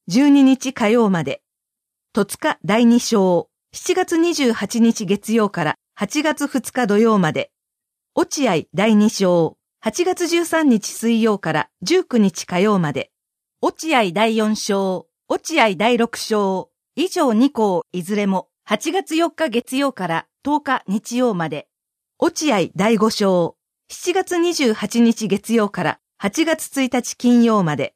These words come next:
柏木小、七月二十五日金曜から三十日水曜まで。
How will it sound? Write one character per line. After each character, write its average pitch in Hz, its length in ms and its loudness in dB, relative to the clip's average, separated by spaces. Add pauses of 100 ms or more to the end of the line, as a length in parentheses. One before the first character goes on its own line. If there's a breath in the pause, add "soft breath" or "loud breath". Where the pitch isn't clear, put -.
(600)
柏 277 420 -2
木 247 120 0
小、 196 500 0 (260)
七 - 240 -8
月 359 240 -2
二 330 160 2
十 262 220 2
五 214 140 2
日 220 260 2
金 220 260 2
曜 208 180 2
か 160 140 -6
ら 151 220 -4
三 311 240 0
十 302 180 2
日 196 300 2
水 220 280 0
曜 220 200 2
ま 156 140 0
で。 - 180 -6